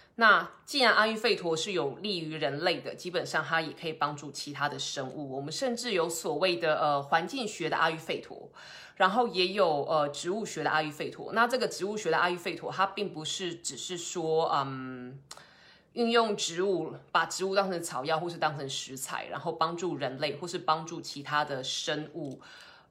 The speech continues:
维持健康，而是说它是你要如何用阿育吠陀的概念，然后用在园艺上面，或者是用在草药的生殖，还有就是食材的生殖上面。呃，阿育吠陀都有相关的一些，呃，学术的研究跟一些学术的基础在上面。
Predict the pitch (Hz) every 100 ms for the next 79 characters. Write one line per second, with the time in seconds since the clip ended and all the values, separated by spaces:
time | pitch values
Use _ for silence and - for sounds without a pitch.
0 | - 170 170 165 139 180 143 143 131 -
1 | 170 214 208 196 190 196 196 - 208 175
2 | 170 156 196 233 160 175 190 170 190 185
3 | 185 185 185 156 156 156 160 143 147 -
4 | 165 - - - - 165 196 190 196 175
5 | 175 160 143 143 165 170 143 160 143 139
6 | 143 196 170 156 170 170 156 151 151 139
7 | - 131 151 160 151 143 147 147 - -
8 | 156 156 143 143 151 139 - 147 135 127
9 | 139 139 131 139 - - - - - -
10 | - - - - - - 151 175 190 214
11 | 175 151 160 127 - 143 147 143 127 131
12 | - 147 135 135 131 123 120 - 170 240
13 | 185 151 139 147 170 143 165 165 170 -
14 | 139 175 - 160 - - 147 - - -
15 | 67